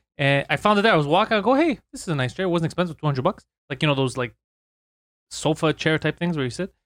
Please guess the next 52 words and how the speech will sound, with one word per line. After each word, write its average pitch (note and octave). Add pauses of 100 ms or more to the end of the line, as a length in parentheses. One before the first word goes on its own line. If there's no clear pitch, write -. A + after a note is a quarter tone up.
(420)
So, C#3+
uh, B2+ (320)
and C#3+
I'm C#3+
like, C#3
"Can D3
I C#3
have D#3+
this? A#3
Do C3
you C3+
guys D3+
deliver?" F3+ (380)
And D3
the C#3+
lady's D#3
like, C#3
"No, C3+
you B2+
gotta B2+
put C3+
in B2+
your A#2
car." A#2 (960)
I C#3
was C#3+
like, C#3+
"It's C#3+
a F3
little F3
big. D3
I C3
don't C#3+
know D3
if -
it'll C3
fit." - (400)
And D3+
then F3+
she -
doesn't G#3
know G3+
what G3
kind F3
of -
car F3
I D3
drive. C3+
She's C3
like, B2+
"It'll D3+
fit." -